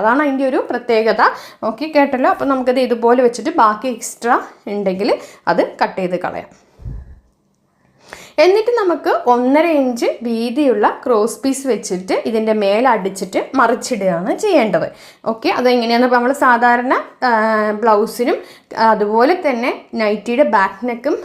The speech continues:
ക്രോസ് പീസ് വെച്ചാൽ ചെയ്യുക, അതേപോലെ തന്നെയാണ് ഇതും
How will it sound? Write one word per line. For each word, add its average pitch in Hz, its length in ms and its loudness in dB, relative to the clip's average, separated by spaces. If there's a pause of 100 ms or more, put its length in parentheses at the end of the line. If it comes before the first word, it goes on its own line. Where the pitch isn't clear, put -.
(360)
ക്രോസ് 233 300 0
പീസ് 247 260 -4
വെച്ചാൽ 208 240 0 (100)
ചെയ്യുക, 190 340 2 (380)
അതേപോലെ 269 500 2 (100)
തന്നെയാണ് 208 340 0 (280)
ഇതും 240 180 0